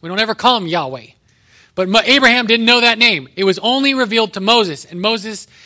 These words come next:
if you remember, God said to Moses, "I am the God of your fathers, of Abraham, Isaac, and Jacob. My name is Yahweh. He who is," is what it basically means.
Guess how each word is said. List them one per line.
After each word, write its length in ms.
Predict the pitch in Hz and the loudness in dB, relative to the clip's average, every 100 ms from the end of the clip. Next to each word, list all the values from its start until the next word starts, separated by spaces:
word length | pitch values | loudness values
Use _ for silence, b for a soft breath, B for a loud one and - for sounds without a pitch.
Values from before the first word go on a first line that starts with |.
| b b | b b
if 100 | 165 | -8
you 120 | 185 | -4
remember, 320 | 196 247 240 | -2 0 0
God 260 | 196 220 214 | 2 2 2
said 160 | 214 | -4
to 60 | 190 | -4
Moses, 340 | 220 214 214 | -2 -2 -4
"I 140 | - 196 | 0 0
am 140 | 196 | 0
the 80 | 185 | -2
God 220 | 185 214 | 2 4
of 60 | 196 | 2
your 120 | 170 | -2
fathers, 360 | 208 220 226 185 | 2 2 0 -4
of 120 | 165 | -4
Abraham, 480 | 208 214 214 202 185 | -2 0 0 -2 -2
Isaac, 380 | 202 233 202 202 | 2 2 2 -4
and 120 | 170 | 0
Jacob. 300 | 175 233 233 | 0 2 -2
My 140 | 185 | -6
name 260 | 170 190 214 | -2 0 0
is 200 | 185 156 | -4 0
Yahweh. 380 | 214 240 190 143 | 4 4 2 -2
He 320 | 127 - 220 | -6 -10 -6
who 180 | 214 233 | -4 0
is," 320 | 226 160 135 | 0 0 -8
is 160 | 147 151 | -18 -12
what 160 | 165 | -10
it 80 | 165 | -10
basically 400 | 165 160 165 175 | -12 -12 -14 -12
means. 360 | 180 143 110 | -12 -14 -18